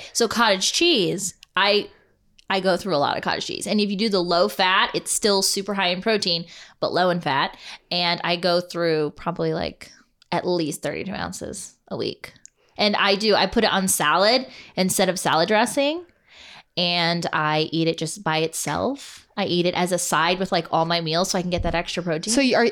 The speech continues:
Speaker 2: you're not interested in blending it because you, blending it and turning it into ice cream because you like it as is.
Speaker 1: I mean, I've seen a lot of reels and I'm kind of feeling like I'm getting to the point where I might try it.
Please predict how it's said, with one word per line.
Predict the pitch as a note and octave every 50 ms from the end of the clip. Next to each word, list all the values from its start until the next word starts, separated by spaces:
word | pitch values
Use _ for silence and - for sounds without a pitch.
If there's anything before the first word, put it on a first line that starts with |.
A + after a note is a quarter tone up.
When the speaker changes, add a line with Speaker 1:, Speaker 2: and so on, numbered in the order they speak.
| - - -
Speaker 2:
you're | A3 G3+ A3+ B3+ C4
not | C4 A#3 G#3 F#3+ F3 -
interested | - F#3 F3 - F#3 F3+
in | F#3 E3+
blending | - E3+ D#3 D3+ D3+ D3+ B2
it | A2 G2 -
because | - G3+ - F3+ D#3 E3
you, | F#3+ F#3 - - - F3
blending | G#3 A3 G#3 G3+ F#3+ F#3+
it | F#3
and | F3 -
turning | F#3+ F3+ F3
it |
into | E3+ C#3
ice | D3+ E3 -
cream | - F#3+ E3+
because | E3 F3 E3+
you | F3 E3
like | D#3 D3 D3 E3+
it | D#3
as | D3 C3+ C3 -
is. | C#3+ A2 - -
Speaker 1:
I | C4
mean, | C#4+ D4+ D4
I've | C#4+ C#4+ C4+
seen | - D#4+ E4+ E4+
a | E4
lot | D4 C#4 C#4+ C#4+
of | C4 A3
reels | G3+ A3 C4 D#4+ E4 A#3 F#3 F#3 G3+
and | G#3 G#3+
I'm | A3 A3+ A3
kind | A3 A#3 C4 D4
of | C#4+ B3
feeling | - - - - - B3 A#3+ A#3 A3+
like | G3+ G3 G3
I'm | G3 G3
getting | F#3+ F#3+ G3 G3 F#3+
to | G3+
the | F3+ E3+
point | F3 - G3+ F3+ D3+
where | F3 F3
I | F3
might | F3 E3+ E3 D#3+ -
try | - F3+ F3+ G#3 G3+
it. | - - -